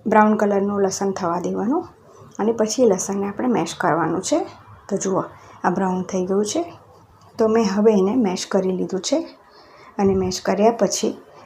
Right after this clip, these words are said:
આપણે એની અંદર બે કે ત્રણ ચમચી બટર લઈશું, ઓરેગાનો, ચીલી ફ્લેક્સ, મિક્સ હર્બ્સ,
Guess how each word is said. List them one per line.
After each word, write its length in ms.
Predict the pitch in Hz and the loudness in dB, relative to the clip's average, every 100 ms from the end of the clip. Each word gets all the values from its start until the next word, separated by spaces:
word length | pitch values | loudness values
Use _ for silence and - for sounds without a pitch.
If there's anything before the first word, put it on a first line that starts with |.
| - | -4
આપણે 260 | 202 196 220 | -4 0 0
એની 240 | 185 185 | 0 -2
અંદર 260 | 185 190 214 - - - | -4 -6 -10 -16 -20 -4
બે 120 | 196 180 | 0 0
કે 140 | 190 | -2
ત્રણ 280 | 185 190 190 | -4 -4 -2
ચમચી 420 | 196 190 180 196 - | -2 -2 -2 -6 -6
બટર 300 | 196 180 - | -4 -2 2
લઈશું, 480 | 233 247 240 233 302 - - _ _ _ - - - - | 4 4 4 0 -6 -10 -18 _ _ _ -20 -20 -20 -4
ઓરેગાનો, 680 | 196 190 202 202 247 247 269 - - _ - - | -2 2 2 4 4 4 0 -6 -20 _ -18 -4
ચીલી 280 | 208 196 | 2 2
ફ્લેક્સ, 600 | 190 - 214 262 - - - _ - - - - | 0 2 2 0 -6 -10 -12 _ -20 -20 -6 -2
મિક્સ 280 | 208 - | 0 0
હર્બ્સ, 380 | 196 226 - - | 0 -2 -4 -10